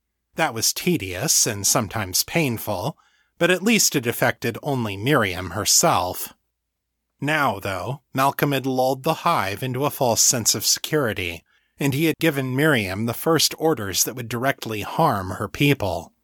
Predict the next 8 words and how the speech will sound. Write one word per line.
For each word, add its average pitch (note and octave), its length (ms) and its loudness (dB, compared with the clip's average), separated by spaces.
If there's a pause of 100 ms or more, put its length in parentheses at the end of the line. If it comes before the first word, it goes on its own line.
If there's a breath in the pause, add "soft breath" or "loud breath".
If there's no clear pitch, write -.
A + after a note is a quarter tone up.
(800)
And A2 180 0
Miriam, G#2 640 0 (160)
for A2 200 2
all G2+ 160 2
that C3+ 160 -4
she D#3+ 220 2
hated A2+ 360 0
him, F#2 380 -8